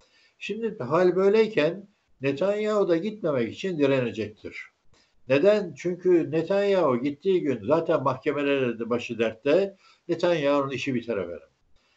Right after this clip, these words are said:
Netanyahu ile birlikte buradaki dava da biter. Dolayısıyla Netanyahu bu koalisyonu aşırı sağa, e, bir şekilde tahammül edip,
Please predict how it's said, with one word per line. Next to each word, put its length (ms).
Netanyahu 640
ile 180
birlikte 500
buradaki 440
dava 340
da 100
biter. 320
Dolayısıyla 560
Netanyahu 800
bu 140
koalisyonu 920
aşırı 400
sağa, 720
e, 340
bir 160
şekilde 720
tahammül 560
edip, 380